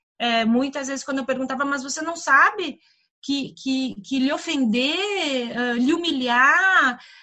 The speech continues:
e isso é uma forma de violência?" E aí vem o título da minha tese. "Mas, doutora, casamento é assim. Brigas acontecem." E aí eu digo, "Uma coisa é você brigar,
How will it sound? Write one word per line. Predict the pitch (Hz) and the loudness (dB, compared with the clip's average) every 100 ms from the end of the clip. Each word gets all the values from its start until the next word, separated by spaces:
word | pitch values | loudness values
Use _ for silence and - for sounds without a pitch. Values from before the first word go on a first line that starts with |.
| _ - | _ -2
e | 262 262 | 0 0
isso | 320 - 320 | -2 -2 0
é | 302 | 2
uma | 381 381 | 2 0
forma | 349 294 311 330 | 0 -2 0 -4
de | 285 | -4
violência?" | 254 262 240 247 302 392 - 269 196 - _ _ _ | -4 -2 -2 -2 -4 -8 -8 -6 -8 -10 _ _ _
E | 254 | 0
aí | 262 269 | 2 2
vem | 254 285 | -2 -6
o | 294 | -6
título | 294 277 285 | -6 -6 -4
da | 262 269 | -2 -2
minha | 262 | -2
tese. | 254 240 233 233 226 196 _ _ _ _ _ _ _ _ | -4 -4 -4 -4 -8 -10 _ _ _ _ _ _ _ _
"Mas, | 254 277 | -2 -2
doutora, | 285 294 294 320 | -4 -4 -4 -4
casamento | 320 277 277 262 294 392 | -4 -4 -2 -2 -2 -4
é | 294 | -6
assim. | 233 - 214 196 190 - _ _ _ _ _ _ _ _ - | -6 -4 -2 -2 -4 -14 _ _ _ _ _ _ _ _ -4
Brigas | 208 254 302 311 254 | 0 0 -2 -4 -4
acontecem." | 254 226 202 196 190 - 196 - _ _ _ _ _ _ | -6 -8 -6 -6 -6 -10 -12 -14 _ _ _ _ _ _
E | - 240 | -2 0
aí | 220 220 | 2 0
eu | 247 | 0
digo, | 220 214 214 202 - | 0 -2 -2 -4 -12
"Uma | - 226 240 | -2 2 2
coisa | 233 240 277 381 | 2 -2 -2 -2
é | |
você | 403 403 330 | -4 -6 -4
brigar, | 262 247 208 185 156 | -2 -2 2 2 2